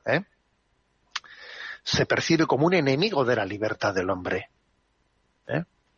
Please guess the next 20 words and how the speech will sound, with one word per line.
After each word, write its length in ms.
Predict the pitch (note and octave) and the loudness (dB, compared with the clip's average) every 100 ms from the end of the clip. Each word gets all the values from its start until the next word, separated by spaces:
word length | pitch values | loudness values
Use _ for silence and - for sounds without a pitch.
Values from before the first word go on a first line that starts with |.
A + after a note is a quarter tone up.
| _ _ _ _ _ | _ _ _ _ _
Y 120 | G2 | -8
claro, 280 | - D#3 A#2 | 0 2 4
el 140 | A2 | 2
hecho 160 | B2+ C3+ | 2 0
de 100 | C3 | 0
que, 300 | - A#2 A2+ - - - | 2 2 2 -2 -10 -12
de 160 | - A2+ | -2 0
que 140 | - | 2
la 80 | A2 | 2
mujer 400 | A2 G2+ D#3+ C#3 | 2 2 2 2
sea 320 | - C#3 C3+ | 0 2 2
la 120 | A2+ G#2 | 2 0
que 180 | A2+ | -4
tenga, 420 | - C#3 C#3+ G#2+ G2+ | 0 0 0 -2 0
¿no? 160 | D3+ | 0
pues, 400 | D#3+ G2+ F#2+ - | 0 -2 0 0
eh, 340 | G#2+ G#2+ G#2 G2+ | 2 4 4 2
la 200 | A2 G2+ | 2 2
matriz 520 | G2 - D#3+ C3 - | -2 2 2 2 0
y, 160 | A#2+ | -2